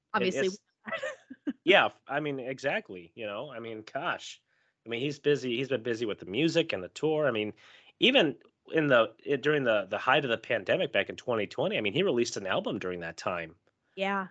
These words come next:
Speaker 2: And so, you know, then the tour, and then, of course, Haley with, with, you know, modeling and what she's got going on. Yeah. I think you're right. I think it is, their <laughs> bodies are both telling them,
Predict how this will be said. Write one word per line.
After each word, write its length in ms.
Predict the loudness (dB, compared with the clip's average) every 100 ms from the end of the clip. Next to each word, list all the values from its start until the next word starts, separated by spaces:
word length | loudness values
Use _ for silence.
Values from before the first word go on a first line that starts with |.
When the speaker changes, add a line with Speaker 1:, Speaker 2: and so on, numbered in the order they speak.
| -2
Speaker 2:
And 400 | 4 6 6 2
so, 580 | -2 2 2 2 -2 -4 -6
you 100 | -2
know, 120 | -2
then 100 | -2
the 100 | -6
tour, 360 | 0 2 6 6
and 80 |
then, 80 | 6
of 100 | 2
course, 300 | 0 0 0
Haley 340 | 0 2 2 0
with, 260 | -2 -4
with, 300 | -6 -8 -10 _
you 120 | -14
know, 240 | -12 -14 -18 _ _ _ _ _ _ _ _ -4
modeling 500 | 0 2 4 4 4
and 260 | 0 -4 -10
what 100 | -4
she's 260 | 0 2
got 200 | 2 2
going 260 | 2 0 2
on. 240 | 0 0
Yeah. 300 | 0 0 0 -4 _ _ _ _ 0
I 100 | 2
think 180 | 2 2
you're 120 | 4
right. 180 | 6 6
I 60 | 6
think 200 | 2 0
it 80 |
is, 220 | 0 -2 -6 _ 0
their 100 | 4
<laughs> 20 |
bodies 420 | 6 6 4 0
are 40 |
both 260 | 0 0 0
telling 220 | 0 2
them, 160 | 0